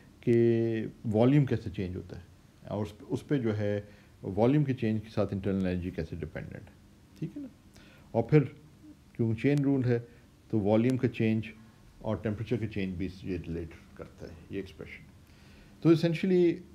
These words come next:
हम, हमारे पास ये general mathematical expression तो आ गई है, जिसमें heat transfer को हमने relate कर दिया है changes in temperature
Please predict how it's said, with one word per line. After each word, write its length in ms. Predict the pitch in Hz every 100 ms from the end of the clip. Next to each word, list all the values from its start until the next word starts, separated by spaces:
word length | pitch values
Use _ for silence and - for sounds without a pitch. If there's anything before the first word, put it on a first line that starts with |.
| - -
हम, 300 | - 127 - -
हमारे 240 | 120 139
पास 160 | 147 139
ये 80 | 120
general 400 | 120 131 135 - - 113
mathematical 640 | 110 110 113 120 123 120
expression 440 | - - 104 127
तो 120 | 120
आ 140 | 98 98
गई 200 | 131 123
है, 240 | 98 101 - - - 113
जिसमें 300 | 123 151 131
heat 280 | 123 143
transfer 640 | 131 120 120 - 127 117 -
को 100 | 127
हमने 360 | 113 110 110 110
relate 380 | 92 95 104 107
कर 160 | 113
दिया 280 | 95 104 107
है 220 | 104 104
changes 500 | 104 101 104 104 95
in 120 | 98 117
temperature 440 | 135 147 151 151